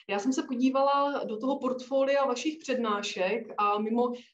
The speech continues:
a té dnešní mě zaujala například Betlémská hvězda anebo Perpetuum mobile. Mohu se vás zeptat, která přednáška, která prezentace nebo které experimenty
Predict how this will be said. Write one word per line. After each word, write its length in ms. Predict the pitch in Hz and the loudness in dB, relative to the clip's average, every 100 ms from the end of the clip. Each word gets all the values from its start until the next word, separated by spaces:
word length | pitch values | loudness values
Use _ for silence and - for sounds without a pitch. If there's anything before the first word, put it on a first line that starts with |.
| - | -14
a 120 | 196 | -10
té 200 | 208 240 | -2 0
dnešní 580 | 214 277 - - 220 190 | 0 0 -2 -4 -2 -2
mě 180 | 190 202 | -2 -2
zaujala 760 | 208 220 240 262 269 277 277 214 | -2 0 2 2 2 0 -2 -6
například 520 | 220 - 262 277 202 | -8 -10 -4 -4 -4
Betlémská 920 | 196 220 240 269 285 - 277 202 175 170 | -6 -2 0 0 -2 -4 -2 0 0 -4
hvězda 560 | 175 180 190 202 233 | 0 0 0 -2 0
anebo 580 | 269 311 226 233 226 247 | 2 2 0 -6 -6 -6
Perpetuum 840 | 220 233 247 247 262 254 233 196 | -4 -4 -4 -4 -2 0 0 0
mobile. 480 | 190 185 247 151 - - - _ | -2 2 2 0 -4 -12 -20 _
Mohu 160 | 196 233 | -12 -8
se 140 | 240 | -4
vás 320 | 311 320 233 208 | 0 0 0 -2
zeptat, 540 | 220 - 226 247 247 - | -4 -2 0 0 -2 -4
která 260 | 240 254 | 0 0
přednáška, 760 | 269 254 240 240 254 - 254 247 | 0 -2 0 0 0 -2 0 0
která 280 | 247 226 214 | -2 -2 -2
prezentace 800 | 214 208 220 285 277 233 - 208 | 0 -2 0 0 0 -4 -6 -10
nebo 180 | 196 190 | -8 -8
které 280 | 214 208 | -6 -4
experimenty 800 | - - - 262 240 220 208 175 | -4 -4 -4 -2 0 -2 -4 -6